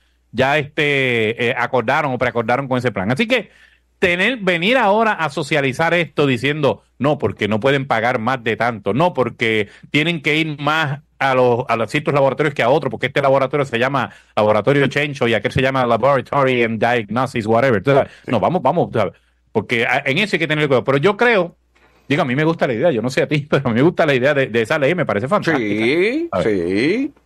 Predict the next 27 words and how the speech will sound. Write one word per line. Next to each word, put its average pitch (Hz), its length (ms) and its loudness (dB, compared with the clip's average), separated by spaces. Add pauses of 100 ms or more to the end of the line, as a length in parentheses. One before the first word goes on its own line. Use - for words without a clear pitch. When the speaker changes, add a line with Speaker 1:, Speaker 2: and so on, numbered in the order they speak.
(300)
Speaker 1:
Y 139 140 2
entonces, 147 400 -2 (440)
volvemos 135 440 2
a 240 40 2
lo 170 60 2
que 131 100 -2
trajiste 127 300 0
ahorita, 190 220 -2
que 110 100 -4
yo 107 100 0
no 110 60 0
lo 120 60 2
había 117 160 0
tomado 113 240 0
en 101 80 -4
cuenta, 214 320 0
lo 110 100 2
de 101 80 0
las 95 180 -4
citas. 214 360 -2 (340)
¿Cuántas 185 400 0
veces, 185 440 0 (280)
cua-, 151 160 2
especialmente 156 580 -2
con 151 220 -2
médicos 143 300 0
especialistas? - 680 -2